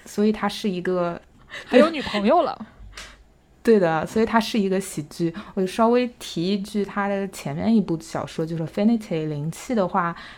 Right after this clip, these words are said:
Speaker 1: 他的结局是女主角本身一直她是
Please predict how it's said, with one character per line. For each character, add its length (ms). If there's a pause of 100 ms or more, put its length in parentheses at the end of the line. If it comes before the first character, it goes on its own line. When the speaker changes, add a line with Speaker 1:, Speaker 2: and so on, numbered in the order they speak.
Speaker 1:
他 240
的 140
结 280
局 280
是 520
女 240
主 220
角 340
本 160
身 320
一 80
直 300
她 180
是 540